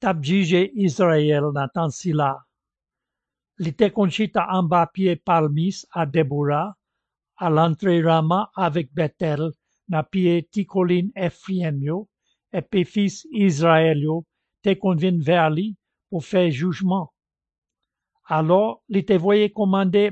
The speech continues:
Barak, fils Abinoam nan, pou l soti nan Kedesh Neftali. Li te di, "Veye byen,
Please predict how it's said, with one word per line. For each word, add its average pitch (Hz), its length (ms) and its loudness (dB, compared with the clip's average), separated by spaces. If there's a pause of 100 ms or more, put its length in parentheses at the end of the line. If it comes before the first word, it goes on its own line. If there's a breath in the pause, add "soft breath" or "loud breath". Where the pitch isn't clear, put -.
(100)
Barak, 175 400 2 (480)
fils - 480 -4 (160)
Abinoam 175 840 2 (100)
nan, 143 160 -10 (640)
pou 196 100 0
l 175 100 0
soti 196 460 -2
nan 180 240 -2
Kedesh 180 560 -2
Neftali. 175 720 -2 (1160)
Li 196 220 2
te 185 180 0
di, 202 220 -2 (1120)
"Veye 202 400 2
byen, 170 420 -2